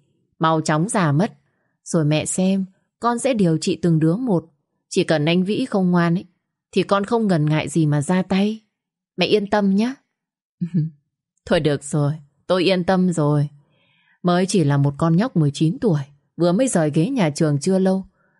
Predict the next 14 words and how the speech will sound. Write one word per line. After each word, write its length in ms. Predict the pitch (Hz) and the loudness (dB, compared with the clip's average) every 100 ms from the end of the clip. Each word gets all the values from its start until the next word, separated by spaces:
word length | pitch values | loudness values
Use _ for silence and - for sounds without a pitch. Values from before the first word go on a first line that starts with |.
| - | -2
mà 160 | 165 | -2
cô 200 | 165 233 | 0 0
đòi 240 | 196 160 147 | 2 2 2
điều 220 | 156 147 | 2 0
trị 220 | 147 165 | 0 -2
ai 220 | - 190 165 | 0 2 2
nào? 280 | 143 135 _ _ _ _ _ _ _ _ _ _ _ _ _ _ - | 2 -2 _ _ _ _ _ _ _ _ _ _ _ _ _ _ -2
Chỉ 160 | 160 | 0
sợ 260 | 143 160 147 | 2 0 2
lấy 200 | 147 185 | 2 0
chồng 280 | 185 147 135 | 0 0 0
dăm 240 | 160 165 | 0 0
ba 160 | 160 160 | 0 0
bữa, 280 | 170 202 | -2 -4